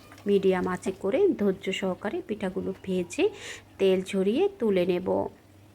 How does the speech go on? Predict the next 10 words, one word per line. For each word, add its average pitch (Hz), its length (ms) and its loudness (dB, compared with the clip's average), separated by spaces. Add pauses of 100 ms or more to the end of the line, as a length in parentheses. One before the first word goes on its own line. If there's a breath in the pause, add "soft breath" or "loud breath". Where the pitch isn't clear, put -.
(180)
দেখুন 190 340 -2
বন্ধুরা, 190 340 0
আমি 190 180 2
কিন্তু 185 260 -4
বারবার 185 560 0
ঘুরিয়ে 185 400 2
ঘুরিয়ে 208 320 4 (680 loud breath)
এপিট 285 340 0
ওপিট 330 240 -2 (120)
বারবার 185 460 2